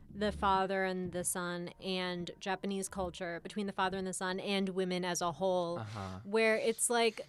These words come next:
Speaker 1: the only, the only consideration that they ever have for what the women want or for, like, what the people of Tokyo <laughs> want, the,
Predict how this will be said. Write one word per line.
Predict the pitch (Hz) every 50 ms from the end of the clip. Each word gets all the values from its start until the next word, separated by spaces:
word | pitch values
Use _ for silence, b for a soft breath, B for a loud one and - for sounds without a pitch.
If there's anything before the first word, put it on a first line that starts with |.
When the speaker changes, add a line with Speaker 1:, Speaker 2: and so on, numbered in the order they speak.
| - -
Speaker 1:
the | 220 247 247 233
only, | - 220 226 233 233 247 247 269 285 285 285 269 247 226 - - _ _ - - - - _ -
the | 226 247 247
only | 240 247 254 269
consideration | 262 - 254 233 208 - - 220 214 208 196 190 190 202 208 - - 214 196 185
that | 180 180 160 -
they | 175 180
ever | 180 180 180 175 170
have | 160 180 170 165 160 156 160 170 180 - 202 - -
for | - - - 196 190 185 180
what | 180 180 180 175 175 160 - _ _ _ _ _ _
the | - 190 180
women | 180 185 185 190 180 170
want | 165 165 165 170 175 156 95
or | 165 196 196
for, | - - 220
like, | 208 196 185 170
what | 196 185
the | - 180
people | - - 190 185 - 190 180
of | 175 156 -
Tokyo | - 185 180 180 - - 175 165 160 160 160 - 202
<laughs> | -
want, | - 208 185 185 - - - - 208 190 175 185
the, | 208 196 185